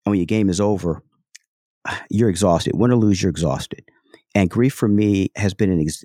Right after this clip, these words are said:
an experience that at times, at certain times in my life, has been completely exhausting.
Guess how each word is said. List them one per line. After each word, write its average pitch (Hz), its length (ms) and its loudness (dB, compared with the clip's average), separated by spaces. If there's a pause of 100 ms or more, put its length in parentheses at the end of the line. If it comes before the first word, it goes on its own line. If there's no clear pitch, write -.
an 95 100 2
experience 92 540 0
that 87 280 0 (100)
at 85 280 -2
times, 82 680 -2 (1300)
at 107 120 2
certain 139 260 2
times 87 220 0
in 82 80 2
my 71 100 0
life, - 300 -2 (560)
has 107 140 0
been 98 220 0
completely - 560 0
exhausting. - 580 -2